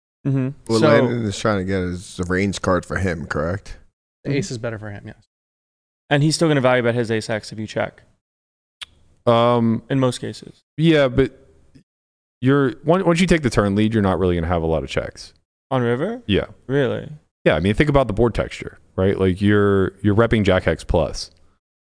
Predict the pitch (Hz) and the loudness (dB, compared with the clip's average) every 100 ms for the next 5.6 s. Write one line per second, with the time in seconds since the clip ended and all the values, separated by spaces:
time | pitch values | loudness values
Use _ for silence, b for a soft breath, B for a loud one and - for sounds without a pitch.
0 | _ 131 123 113 113 156 92 - - - | _ -10 -6 -6 -6 -2 -2 -2 -6 0
1 | 104 95 92 92 - - - 90 85 - | 2 4 2 2 0 0 2 0 0 0
2 | 82 - - 110 123 - 90 92 90 87 | 0 -2 0 0 -2 -4 -4 0 0 0
3 | 92 87 85 90 80 82 92 135 - b | 0 -2 -2 -4 -2 0 0 -2 -10 b
4 | b _ _ _ - 110 104 98 95 - | b _ _ _ -2 2 4 4 2 -2
5 | - 107 110 110 104 | -2 2 4 4 2